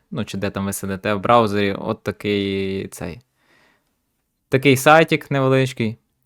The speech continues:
Відразу кажу, не хейтять мене за оцю мову. І, на жаль, інакшої немає. Немає англійської, немає української, є тільки іерогліфи. Неохота мені стати іерогліфи, бо я нічого не зрозумію, і ви, напевно, теж.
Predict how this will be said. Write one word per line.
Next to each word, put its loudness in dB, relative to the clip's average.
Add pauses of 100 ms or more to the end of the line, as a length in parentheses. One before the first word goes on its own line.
(300)
Відразу 4
кажу, 2
не 0
хейтять -2
мене 0
за -2
оцю -4
мову. -2 (400)
І, -8
на -2
жаль, 2
інакшої -4
немає. -6
Немає -6
англійської, -6
немає -6
української, -8
є -6
тільки -10
іерогліфи. -2 (800)
Неохота 0
мені 0
стати 2
іерогліфи, 2
бо -4
я 2
нічого -4
не -2
зрозумію, -2
і -6
ви, -6
напевно, -8
теж. -12